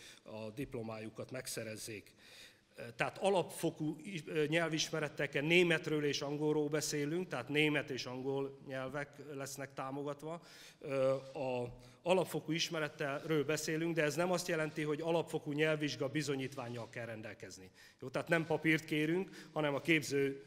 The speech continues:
el fogja majd dönteni, ugye, hogy abban a szintben, ö, megfelele vagy sem.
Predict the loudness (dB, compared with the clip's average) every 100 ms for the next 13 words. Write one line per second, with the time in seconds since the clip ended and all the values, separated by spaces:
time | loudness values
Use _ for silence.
0 | -6 -4 -4 -2 -2 -2 -4 -4 -8 -6
1 | -6 -6 -6 -10 -10 -14 -14 -10 -8 -8
2 | -10 -12 -10 -8 -8 -8 -10 -12 -18 -20
3 | -16 -12 -12 -12 -10 -10 -10 -10 -10 -12
4 | -12 -6 -6 -6